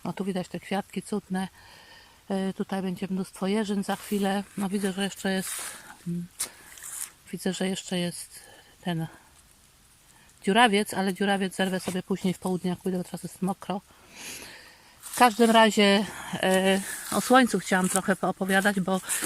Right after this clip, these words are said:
słońce dzisiaj jest wrogiem numer jeden i czy to jest w ogóle słuszne?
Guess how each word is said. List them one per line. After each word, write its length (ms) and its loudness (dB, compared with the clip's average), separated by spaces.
słońce 340 2
dzisiaj 240 0
jest 160 0
wrogiem 380 4
numer 280 6
jeden 400 4
i 120 -2
czy 180 4
to 100 6
jest 180 8
w 40 2
ogóle 320 4
słuszne? 580 4